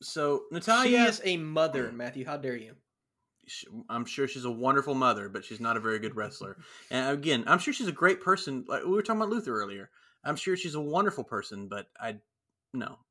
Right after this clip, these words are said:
Speaker 1: not a, not a great worker. Um, but the reality is, Lana won the, the Battle Royal, knocking out Natalya. And, uh,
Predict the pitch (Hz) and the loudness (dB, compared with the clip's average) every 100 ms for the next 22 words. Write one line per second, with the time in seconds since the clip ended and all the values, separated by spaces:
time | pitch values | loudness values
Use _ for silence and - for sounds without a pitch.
0 | _ 135 127 117 131 139 127 120 107 104 | _ -2 0 0 2 2 2 0 -2 -6
1 | 101 - _ - - _ _ 135 135 135 | -10 -16 _ -20 -20 _ _ -4 -2 -2
2 | 156 170 185 185 196 220 196 151 156 156 | -2 0 2 4 4 4 4 4 4 4
3 | 147 - - _ _ _ _ _ _ _ | 0 -6 -12 _ _ _ _ _ _ _
4 | _ _ 135 156 226 208 175 156 143 - | _ _ 0 6 8 6 4 2 0 -4
5 | _ - 123 127 117 113 107 _ _ _ | _ -14 0 4 4 2 -2 _ _ _
6 | _ _ _ _ 127 120 117 113 117 - | _ _ _ _ 4 4 4 0 -2 -8
7 | _ 131 127 127 120 113 120 110 107 107 | _ 0 0 0 -4 -4 0 0 0 -4
8 | _ _ _ _ _ _ _ _ _ _ | _ _ _ _ _ _ _ _ _ _
9 | 127 127 127 123 120 123 120 117 113 | -6 -2 0 0 0 2 4 4 2